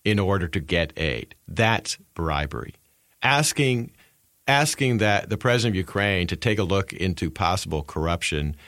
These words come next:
that is not bribery. And, and in particular, um, what's so odd to me about this is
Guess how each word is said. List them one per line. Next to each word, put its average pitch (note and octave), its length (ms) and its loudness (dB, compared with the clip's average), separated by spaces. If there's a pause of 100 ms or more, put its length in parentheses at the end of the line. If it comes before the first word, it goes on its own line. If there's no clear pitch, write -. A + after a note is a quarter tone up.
(180)
that G2+ 300 2
is D#2 120 -2
not D#2+ 280 -2
bribery. D#2 520 -2
And, B2+ 140 2
and A#2 200 2
in A#2 160 2
particular, G2+ 680 -2 (540)
um, F2 460 0
what's A#2+ 240 0
so B2 160 2
odd A#2 340 2
to A2 60 0
me G2+ 140 2
about F2 360 0
this F2 280 0
is F#2+ 420 0